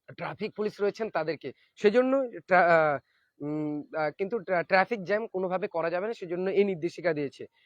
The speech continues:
এবং, আহ, আরো একটি, আহ, বড় বিষয়, আহ, বলেছে যে গাড়িতে, গাড়িতে আসার সময় হাত বাইরে রাখা যাবে না। আপনারা জানেন যে দুর্ঘটনা ঘটে অনেক সময় মিছিল বা মিটিং এ আসার সময়। এর আগে ব্রিগেড আপনারা দেখেছেন যে সব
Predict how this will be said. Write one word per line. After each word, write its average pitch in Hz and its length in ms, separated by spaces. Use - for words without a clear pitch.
এবং, 294 240
আহ, 170 420
আরো 262 240
একটি, 277 440
আহ, 190 200
বড় 214 300
বিষয়, 226 320
আহ, 156 340
বলেছে 185 400
যে 226 180
গাড়িতে, 196 520
গাড়িতে 202 260
আসার 208 260
সময় 233 400
হাত 180 280
বাইরে 165 380
রাখা 156 240
যাবে 143 240
না। 139 140
আপনারা 262 280
জানেন 254 340
যে 262 140
দুর্ঘটনা 214 600
ঘটে 190 220
অনেক 185 220
সময় 180 260
মিছিল 165 420
বা 156 160
মিটিং 147 340
এ - 20
আসার 147 220
সময়। 160 320
এর 170 180
আগে 175 200
ব্রিগেড 180 380
আপনারা 170 260
দেখেছেন 170 460
যে 160 140
সব 175 160